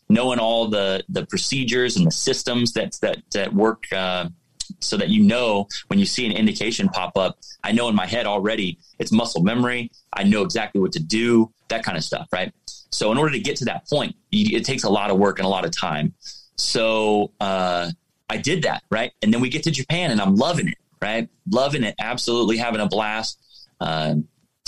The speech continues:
and, you know, I start to, so I'll, I'll go back. The thing that brought me down was these chest pains. And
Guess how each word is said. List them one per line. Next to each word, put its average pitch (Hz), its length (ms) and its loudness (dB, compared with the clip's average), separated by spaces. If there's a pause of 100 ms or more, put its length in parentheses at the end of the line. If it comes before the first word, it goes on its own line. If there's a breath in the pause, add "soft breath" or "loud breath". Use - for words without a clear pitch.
(100)
and, 110 640 2 (520 loud breath)
you 101 80 -2
know, 104 100 0
I 104 80 -2
start 113 340 -4
to, 110 380 0
so 120 180 0
I'll, 117 200 0
I'll 123 140 0
go 120 120 0
back. 117 200 -2
The 117 100 -2
thing 170 220 0
that 104 140 0
brought - 600 -6
me 107 100 2
down 110 300 0
was 82 180 0
these - 180 -6
chest 185 300 -4
pains. - 400 -4 (440)
And 120 480 2